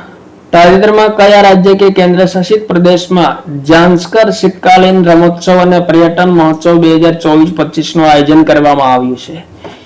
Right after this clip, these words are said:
ઇમ્પોર્ટન્ટ ક્વેશ્ચન મિત્રો, જાન્સ્કર શીતકાલીન રમોત્સવ અને પર્યટન મહોત્સવ બે હજાર ચોવીસ પચીસ નું આયોજન કયા રાજ્ય અથવા તો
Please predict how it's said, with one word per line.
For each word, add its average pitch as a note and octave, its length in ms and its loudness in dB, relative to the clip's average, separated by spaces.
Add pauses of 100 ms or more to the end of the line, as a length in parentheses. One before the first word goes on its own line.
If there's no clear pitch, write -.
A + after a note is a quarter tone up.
(200)
ઇમ્પોર્ટન્ટ G3+ 640 2
ક્વેશ્ચન G3 360 -2
મિત્રો, F#3 360 0
જાન્સ્કર D#3+ 600 2
શીતકાલીન F3+ 680 0
રમોત્સવ E3 640 0 (120)
અને E3+ 240 2
પર્યટન F#3 600 0
મહોત્સવ F3 500 0
બે E3 240 2
હજાર F3 280 0
ચોવીસ E3+ 440 0
પચીસ E3+ 420 -4
નું E3+ 160 2
આયોજન D#3 360 2
કયા D#3+ 300 2
રાજ્ય D3 480 0
અથવા F#3 300 0
તો F3+ 120 0